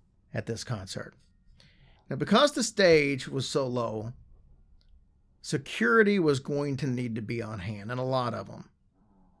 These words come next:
They needed people to stand in front of the stage. The Rolling Stones management made a very poor choice in security for this event.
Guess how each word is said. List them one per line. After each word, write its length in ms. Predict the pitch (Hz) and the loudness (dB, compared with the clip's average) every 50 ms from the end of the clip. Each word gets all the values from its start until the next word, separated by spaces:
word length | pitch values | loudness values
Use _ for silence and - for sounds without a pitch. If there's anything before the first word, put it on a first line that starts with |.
| _ _ _ _ _ _ | _ _ _ _ _ _
They 100 | - 131 | -6 0
needed 300 | 139 151 165 190 190 180 | 2 4 4 4 4 4
people 260 | - 202 208 196 202 180 | 2 2 2 2 0 -2
to 60 | 156 | -2
stand 400 | - - - 165 160 156 143 123 | -2 0 0 2 2 2 0 -2
in 240 | - - 160 139 127 | -4 -6 -4 -4 -4
front 460 | - - - - 151 160 185 214 - | -6 -8 -4 0 2 2 2 0 -2
of 220 | - - 156 139 127 | -6 -6 -6 -4 -4
the 80 | 139 | -4
stage. 600 | 131 - - 139 123 117 104 98 101 107 - - _ _ _ - - _ _ _ | -6 -4 -2 -2 -2 -2 -6 -10 -14 -18 -20 -20 _ _ _ -20 -20 _ _ _
The 60 | 123 | -6
Rolling 180 | 127 135 139 131 | -4 -4 -4 -2
Stones 300 | 131 - 143 135 107 117 | -2 -2 -2 -2 -2 0
management 600 | 135 165 202 233 233 190 - 190 185 190 - - - _ _ _ _ | 0 2 2 2 2 2 2 2 2 2 0 -4 -12 _ _ _ _
made 140 | - 135 123 | -4 -2 0
a 80 | 135 139 | 0 -2
very 360 | 131 131 - 285 285 262 190 | 0 2 2 4 4 4 2
poor 260 | - - - 135 127 | 2 0 -4 -4 -4
choice 400 | 127 - - 127 120 120 113 - | -4 -4 -6 -6 -6 -6 -6 -8
in 80 | 113 101 | -8 -8
security 460 | - - - - - 120 110 107 101 | -8 -10 -10 -10 -8 -6 -6 -6 -8
for 120 | 87 98 98 | -10 -12 -12
this 180 | 98 95 - | -12 -12 -14
event. 420 | 98 90 - - 107 143 196 - | -14 -14 -14 -12 -10 -10 -10 -12